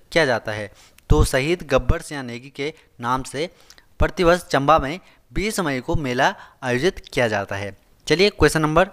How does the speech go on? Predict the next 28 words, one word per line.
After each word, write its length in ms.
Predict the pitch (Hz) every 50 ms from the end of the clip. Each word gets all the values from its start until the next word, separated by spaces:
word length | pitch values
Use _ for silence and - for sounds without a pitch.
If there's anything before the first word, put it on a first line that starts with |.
| -
अठारहवां 380 | 139 - 117 117 117 127 160 175
देखते 240 | 156 135 - - 120
हैं। 140 | 143 190 - - _ _ _ - _ - - - - - - - _ _ _ _ _ _ -
क्वेश्चन 260 | 170 160 - 185 180
नंबर 200 | 190 196 220 214
अठारहवां 440 | 180 175 147 156 143 147 156 170 170
है, 100 | 190 208
डोली 360 | 170 139 139 143 151 175 208 208
पालकी 340 | - 170 151 151 - - 175
आंदोलन 460 | 156 147 147 139 139 135 143 160 180
किससे 320 | - - 160 143 - 170 175
संबंधित 540 | - - 131 131 127 123 139 143 160 156 -
है? 120 | 147 175 - - - _ - -
तो 60 | 170
इस 60 | 165
क्वेश्चन 320 | - - 180 165 - 180 185
का 60 | 196
जो 160 | 180 190 185
राइट 240 | 160 147 143 143 156
आंसर 240 | 151 139 127 135 143
है 60 | 160
वो 120 | 160 165
है 60 | 175 175
शिल्पकारों 580 | - - 143 - - - 156 135 123 123 127
से 200 | - - 175 190 - - - _ _
डोली 300 | 127 123 135 147 156 190 -
पालकी 360 | - 143 131 131 - - 175
आंदोलन 440 | 147 135 123 123 123 123 143 175 196